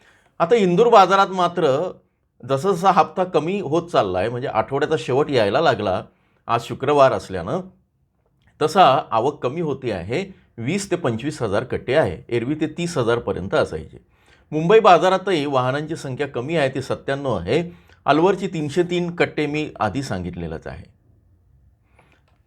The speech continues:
आता हे सगळं आवक आणि तिचा जोर हा मागच्या आठवड्यापासनं वाढताना दिसतोय.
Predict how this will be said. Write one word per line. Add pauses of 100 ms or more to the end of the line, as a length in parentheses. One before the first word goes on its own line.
(220)
आता (160)
हे
सगळं
आवक (320)
आणि
तिचा
जोर (1000)
हा (640)
मागच्या
आठवड्यापासनं
वाढताना
दिसतोय.